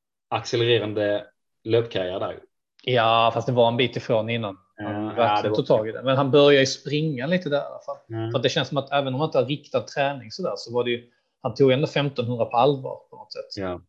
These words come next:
Speaker 2: Han, han, han frågade oss liksom, "Hur ska jag tänka för att liksom, vad, vad är rimligt liksom?"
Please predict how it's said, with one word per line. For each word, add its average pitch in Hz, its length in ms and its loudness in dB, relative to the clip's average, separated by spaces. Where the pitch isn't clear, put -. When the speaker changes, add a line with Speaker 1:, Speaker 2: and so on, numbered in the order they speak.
Speaker 2:
Han, 120 220 -2
han, 117 320 -4
han 117 180 -4
frågade 131 420 6
oss 110 120 -2
liksom, 123 240 -4
"Hur 123 140 0
ska - 160 -4
jag 110 80 -2
tänka 117 440 -4
för 110 120 -4
att 107 60 -2
liksom, 107 300 -8
vad, 113 180 -2
vad 113 140 2
är 107 60 -2
rimligt 113 540 -10
liksom?" - 240 -16